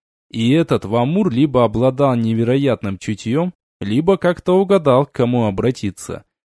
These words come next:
либо просто ко всем подряд со своим великим походом приставал. Выяснилось ещё одно исключение в запутанных правилах, регламентирующих местную навигацию. Возвращение законных владений — святое дело.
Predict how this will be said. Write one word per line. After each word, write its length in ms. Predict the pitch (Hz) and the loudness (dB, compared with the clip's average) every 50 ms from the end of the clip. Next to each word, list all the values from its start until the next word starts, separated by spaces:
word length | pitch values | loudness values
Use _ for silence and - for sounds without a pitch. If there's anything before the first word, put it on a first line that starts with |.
| - - | -20 -14
либо 360 | - 104 113 135 139 127 117 101 | -4 0 2 2 4 4 2 2
просто 460 | - - 104 127 151 - - 180 160 | 0 0 0 0 0 2 0 -2 0
ко 140 | - 160 147 | 2 0 0
всем 260 | 123 - 151 139 120 | 2 0 0 0 2
подряд 420 | - 113 104 101 104 113 131 135 | 0 0 0 2 2 2 0 0
со 120 | - 120 98 | 0 -4 -4
своим 300 | - 101 110 120 123 120 | -2 0 0 2 2 2
великим 480 | 107 113 110 120 135 131 - 120 117 | 0 0 0 -2 -2 -2 -2 -2 0
походом 500 | - 127 123 - - 147 113 104 98 92 | 0 -2 -2 0 0 0 2 0 -2 -4
приставал. 640 | - 98 98 95 - - 107 104 104 92 90 - - _ _ _ _ _ _ _ _ | -4 -6 -6 -6 -6 -4 -2 -2 -2 -2 -4 -6 -10 _ _ _ _ _ _ _ _
Выяснилось 800 | - 101 98 123 180 214 233 220 - - 202 196 196 190 185 - - | -6 -2 0 2 4 4 4 2 0 0 0 2 2 2 0 0 -2
ещё 400 | 190 208 180 - - 190 175 143 | -2 -2 -2 -2 0 2 4 4
одно 280 | 113 98 107 110 110 | 4 4 2 0 0
исключение 640 | 113 - - 135 147 147 - - 147 123 110 104 101 98 | 0 -2 -2 -2 -2 0 0 0 0 0 0 0 -2 -2
в 40 | |
запутанных 680 | 92 101 117 113 - 147 123 - 104 101 110 117 - - | -2 -2 -2 -2 -2 -4 -4 -4 -4 -4 -4 -6 -6 -4
правилах, 580 | 127 123 123 110 95 92 90 90 92 - _ _ _ _ - - - - | -4 -2 -2 -2 -4 -4 -8 -10 -14 -18 _ _ _ _ -20 -20 -14 -10
регламентирующих 1200 | 117 113 117 113 123 139 147 147 156 170 165 - - 143 117 107 104 92 - - 127 120 - | -6 -6 -4 0 2 2 2 2 2 0 0 0 2 2 4 4 2 0 -2 -4 -6 -6 -2
местную 400 | 147 147 139 120 - - 104 104 | 0 0 0 0 0 -2 -2 -2
навигацию. 760 | 107 113 117 135 143 139 139 117 101 - - - 92 90 - - _ _ _ _ _ _ _ | 0 0 0 0 0 2 2 2 0 -2 -6 -8 -10 -10 -10 -12 _ _ _ _ _ _ _
Возвращение 840 | - 104 117 120 120 139 156 180 185 - - 208 202 190 180 170 | 0 2 2 4 4 4 4 4 2 2 0 0 0 2 2 0
законных 560 | 147 143 160 147 - 180 175 165 165 156 - - | 2 2 0 0 0 0 0 0 -2 -2 -2 0
владений — 440 | 160 170 165 180 190 175 127 101 95 | 0 2 2 2 0 0 0 -2 -2
святое 480 | - - 113 110 - 135 131 127 131 | 0 -2 -2 0 0 2 2 2 2
дело. 380 | 135 131 135 120 101 92 90 - | 2 2 0 0 -2 -2 -6 -10